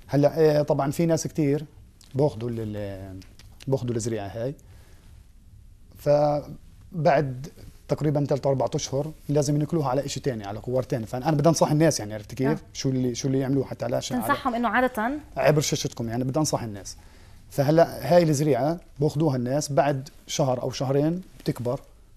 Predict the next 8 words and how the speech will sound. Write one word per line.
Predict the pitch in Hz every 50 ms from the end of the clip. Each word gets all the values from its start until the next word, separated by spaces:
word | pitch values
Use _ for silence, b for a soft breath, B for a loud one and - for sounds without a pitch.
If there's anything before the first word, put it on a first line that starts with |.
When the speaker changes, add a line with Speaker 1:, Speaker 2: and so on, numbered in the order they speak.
| - - 127
Speaker 1:
بدهم | 123 143 147 151
ينقلوها | 151 - 170 170 147
على | 123 117
كوار | - 143 139 135 120
تاني. | - - 127 113 107 110 107 - -
فشو | - 151 147 143 - - 180
بيعملوا | 151 143 165 147 127 120 123
الناس؟ | 123 123 127 135 139 -